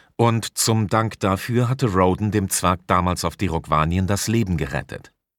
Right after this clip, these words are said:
Mittlerweile war er sich nicht mal mehr sicher, ob Calypso diesen Vorfall nicht ebenso inszeniert hatte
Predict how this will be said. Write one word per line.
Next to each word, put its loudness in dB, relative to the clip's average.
Mittlerweile 2
war 2
er 0
sich -6
nicht -2
mal 2
mehr 2
sicher, -2
ob -12
Calypso 0
diesen -4
Vorfall 0
nicht -6
ebenso -2
inszeniert -2
hatte -2